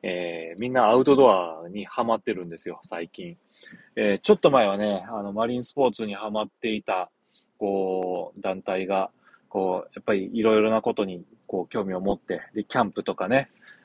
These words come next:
こう、デイキャンプとかにも、こう、興味を持ち、で、まあ、やっぱりこう、みんな、あの、こだわりの強い人たちですからね、道具なんかもいろいろ揃えてみたくなったりなんかして、え、道具もいいもの揃えたりとかして。で、もう焚き火もね、すごくハマってるんですよね。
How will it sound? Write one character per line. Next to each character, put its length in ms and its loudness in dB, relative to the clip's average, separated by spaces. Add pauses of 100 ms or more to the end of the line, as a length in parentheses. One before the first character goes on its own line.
こ 300 0
う、 20 -6
デ 140 8
イ 80 4
キ 80 8
ャ 60 10
ン 60 0
プ 100 -4
と 100 0
か 140 -2
に 80 -6
も、 160 -8
こ 240 -4
う、 20 -20
興 180 -2
味 120 -8
を 80 -6
持 160 -4
ち、 280 -10
で、 200 4
ま 200 6
あ、 60 4
や 60 4
っ 40 -6
ぱ 120 6
り 100 4
こ 120 2
う、 20 -2
み 120 -6
ん 60 -4
な、 320 2 (460)
あ 100 -2
の、 100 -2
こ 140 0
だ 80 4
わ 80 4
り 80 0
の 100 -2
強 280 0
い 40 -2
人 160 0
た 100 4
ち 100 -8
で 100 -2
す 80 -12
か 100 -4
ら 100 -6
ね、 340 -10
道 240 4
具 100 0
な 140 0
ん 40 -8
か 120 -4
も 100 -8
い 60 -2
ろ 140 0
い 20 -4
ろ 60 -8
揃 260 -4
え 40 -4
て 80 -12
み 80 -18
た 100 -8
く 100 -18
な 80 -8
っ 100 -10
た 80 -8
り 80 -16
な 100 -14
ん 40 -16
か 160 -14
し 60 -18
て、 200 -8 (480)
え、 120 -2
道 160 4
具 60 0
も 120 -2
い 20 0
い 40 -2
も 100 -4
の 80 -10
揃 200 -4
え 40 -6
た 100 -10
り 80 -12
と 80 -18
か 120 -20
し 80 -16
て。 140 -18 (480)
で、 80 0
も 100 0
う 20 -6
焚 140 -6
き 140 -4
火 520 0
も 200 -2
ね、 120 -4
す 140 -8
ご 80 0
く 80 -10
ハ 140 -10
マ 100 0
っ 80 -4
て 140 -2
る 120 -6
ん 60 -12
で 80 -20
す 100 -14
よ 80 -8
ね。 220 -6